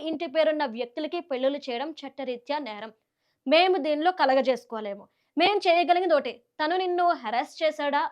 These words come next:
లేదంటే బలవంతం చేశాడా, వీటి మీద కేసు పెట్టు, మేము విచారిస్తాం, దానికి సమాధానం చెప్తాము. అంతేగాని వచ్చి "నాకు తమ్ముడు వరుస అవుతాడు, అన్నయ్య వరుస అవుతాడు, వాడిని పెళ్లి చేయండి" అంటే మేము ఏం చేయలేము అంటూ కూడా పోలీసులు చేతులెత్తేశారు. తల్లిదండ్రులు కూడా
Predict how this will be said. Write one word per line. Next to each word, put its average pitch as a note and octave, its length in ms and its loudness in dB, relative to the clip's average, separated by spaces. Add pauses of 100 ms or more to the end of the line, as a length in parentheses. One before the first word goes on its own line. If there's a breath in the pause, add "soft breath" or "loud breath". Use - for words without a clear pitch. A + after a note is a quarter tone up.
లేదంటే B3 260 -6
బలవంతం C4 480 -6
చేశాడా, C4+ 400 -2
వీటి F4 260 -8
మీద G4 120 -4
కేసు F4+ 340 -4
పెట్టు, G#4+ 300 -4
మేము F#4+ 180 0
విచారిస్తాం, D4+ 560 -4 (540)
దానికి E4+ 300 -2
సమాధానం C4+ 540 0
చెప్తాము. - 480 -18 (380)
అంతేగాని F#4+ 640 4
వచ్చి F#4 380 0
"నాకు E4 300 0
తమ్ముడు D#4 360 0
వరుస D#4+ 240 0
అవుతాడు, D4 320 0
అన్నయ్య E4 280 0
వరుస D#4+ 220 -2
అవుతాడు, C#4+ 240 -6
వాడిని D4 220 -4
పెళ్లి C#4+ 260 -4
చేయండి" C#4 460 -6
అంటే C4 200 -8
మేము D#4+ 200 -6
ఏం C#4+ 180 -6
చేయలేము C4 480 -4
అంటూ A#3 180 -10
కూడా D4+ 140 -2
పోలీసులు E4+ 640 -4
చేతులెత్తేశారు. - 560 -14 (880)
తల్లిదండ్రులు F4+ 560 6
కూడా F4 200 6